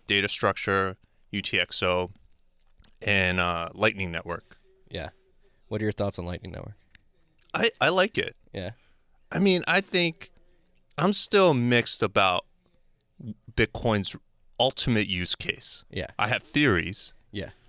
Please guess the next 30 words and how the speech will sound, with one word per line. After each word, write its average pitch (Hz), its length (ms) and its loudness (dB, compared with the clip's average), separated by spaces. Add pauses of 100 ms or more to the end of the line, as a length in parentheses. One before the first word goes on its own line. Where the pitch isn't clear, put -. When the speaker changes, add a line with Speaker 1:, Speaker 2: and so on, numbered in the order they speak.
(260)
Speaker 1:
But 123 120 0
I 131 80 4
don't 160 280 2
know 143 220 6
what 113 340 2
will 101 180 2
actually 95 360 0
pan 82 360 -4
out. 82 300 -6 (400)
Speaker 2:
What 104 140 -6
are - 20 -2
your 101 120 -2
theories? 92 420 -6 (1080)
Speaker 1:
So 170 300 4
one 233 280 2
theory 135 420 4
is 101 440 4 (240)
I 110 80 2
think - 400 -2 (520)
it - 200 -4
could 127 160 0
replace 117 520 0
gold 92 360 0
altogether. 87 600 -6 (160)
Speaker 2:
Mm-hmm. 107 240 -8 (520)
Speaker 1:
Like, - 180 0
significantly, 101 840 -2
right? 101 240 0
Maybe 127 280 0
not 107 360 4